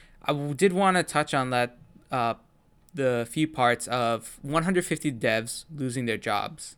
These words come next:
Now, obviously, we hope they land on their feet, and the company says it'll try to find new roles for them at Google. But I can't help but wonder, it doesn't, Google doesn't seem like a place to have game de-,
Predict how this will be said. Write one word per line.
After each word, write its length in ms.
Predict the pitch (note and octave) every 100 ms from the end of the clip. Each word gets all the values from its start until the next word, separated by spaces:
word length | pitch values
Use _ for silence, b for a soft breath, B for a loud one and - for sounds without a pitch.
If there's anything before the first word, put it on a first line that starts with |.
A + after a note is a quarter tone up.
| -
Now, 160 | A#2+ C3
obviously, 420 | C#3 C3+ - B2
we 140 | A#2
hope 240 | A#2+ C3+ -
they 100 | A#2
land 260 | A2+ A2+
on 120 | A2
their 120 | G#2+ G2+
feet, 380 | - A#2+ A2+ b b b b
and 140 | C#3
the 60 | D3
company 320 | F3 D#3+ C#3+
says 320 | - C3+ C3
it'll 180 | C3+ A#2
try 300 | - - B2
to 80 | A#2+
find 260 | B2 A2+
new 180 | G#2+ A#2+
roles 320 | A#2+ G#2 -
for 120 | - A#2
them 180 | A2
at 80 | G#2+
Google. 400 | B2+ A#2 A2 - - b b _
But 80 | B2+
I 40 |
can't 280 | B2+ D3+ D3 -
help 280 | C3 C#3+ D3
but 100 | B2+
wonder, 520 | A2+ B2 B2 A#2 A2+ b b b b b b
it 100 | D3+
doesn't, 460 | E3 D#3+ F3+ - C#3+
Google 240 | E3 E3+
doesn't 240 | D3+ C#3+
seem 260 | C3+ C#3 C3+
like 160 | B2+ A#2+
a 60 |
place 300 | - B2+ A#2+
to 100 | -
have 380 | G#2 A#2+ A#2+ -
game 260 | A#2 A#2 A2+
de-, 160 | A2+